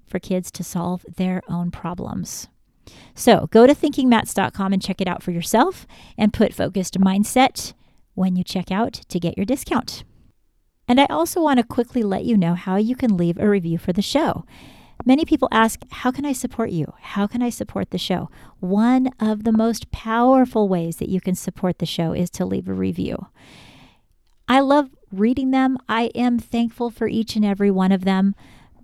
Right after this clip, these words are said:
But even more importantly, when you leave a review on Apple, that signals their system that they should put this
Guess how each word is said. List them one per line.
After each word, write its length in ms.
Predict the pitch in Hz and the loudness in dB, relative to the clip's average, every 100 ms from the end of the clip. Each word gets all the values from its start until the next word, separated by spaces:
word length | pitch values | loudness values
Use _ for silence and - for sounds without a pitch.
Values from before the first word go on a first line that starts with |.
| - | -2
But 180 | 220 - | -2 0
even 320 | 233 262 262 | -2 0 0
more 200 | 233 214 | 2 2
importantly, 800 | 196 - 185 - 180 - - 180 _ | 0 -2 -2 0 -4 -4 -10 -14 _
when 200 | 196 196 | 0 2
you 120 | 202 | 2
leave 220 | 220 247 | 4 2
a 80 | 254 | 2
review 320 | 247 226 220 | 0 0 -2
on 140 | 214 202 | -2 -2
Apple, 480 | 202 202 - 240 254 _ - - _ | -4 -4 -2 -2 -2 _ -20 -20 _
that 280 | 214 214 - | -2 0 -2
signals 760 | - - 226 226 190 - 175 - | -4 -2 2 2 2 0 -4 -6
their 380 | 175 165 202 240 | -6 0 2 2
system 580 | 240 254 247 - 165 170 | 0 -2 -2 -4 -4 -2
that 160 | 185 | -2
they 140 | - 220 | -2 -2
should 200 | - 247 | -4 -8
put 300 | - 262 - | -2 -4 -2
this 240 | 269 - | -4 -4